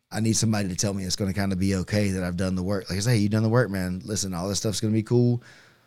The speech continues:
You know, it's gonna be good. The consequences are what you know, but just know that it's gonna be,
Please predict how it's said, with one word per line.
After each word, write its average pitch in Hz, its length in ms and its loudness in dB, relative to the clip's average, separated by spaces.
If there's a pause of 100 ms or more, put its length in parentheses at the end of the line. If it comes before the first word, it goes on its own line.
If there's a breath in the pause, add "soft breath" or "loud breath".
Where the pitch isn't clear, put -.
(140 soft breath)
You 110 100 0
know, 104 220 2
it's 98 120 0
gonna 104 140 2
be 104 100 4
good. 107 460 4 (720)
The 104 80 -12
consequences 101 560 0
are 107 260 2
what 101 260 2
you 131 40 4
know, 104 320 2 (160)
but 98 380 -4 (320)
just 98 180 -4
know 98 220 0
that 95 100 -2
it's 92 100 -2
gonna 101 140 0
be, 101 320 0